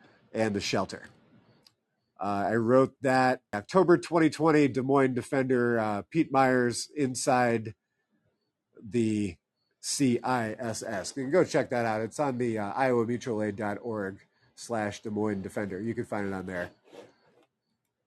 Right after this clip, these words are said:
Let's test this out here. And this is why I'm not live here. I might have to dub this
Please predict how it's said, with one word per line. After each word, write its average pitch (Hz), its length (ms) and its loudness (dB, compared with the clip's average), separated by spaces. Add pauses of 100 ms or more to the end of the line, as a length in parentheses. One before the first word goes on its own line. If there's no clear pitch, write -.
(1800)
Let's 202 360 6
test - 360 6
this 147 220 2
out 139 220 6
here. 123 180 2
And 120 100 2
this 180 140 2
is 156 160 0
why 139 200 8
I'm 127 280 4
not 123 220 6
live 120 280 4
here. 135 200 6
I 117 100 6
might 123 220 6
have 120 160 4
to 107 140 0
dub 110 360 2
this 113 180 2